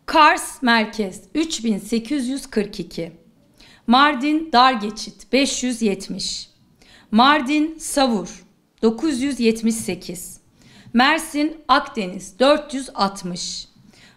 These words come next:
Muş Malazgirt, altı yüz dokuz.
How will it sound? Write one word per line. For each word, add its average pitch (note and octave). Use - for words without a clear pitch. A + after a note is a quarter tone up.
Muş D#4
Malazgirt, B3
altı A#3
yüz C4+
dokuz. F3+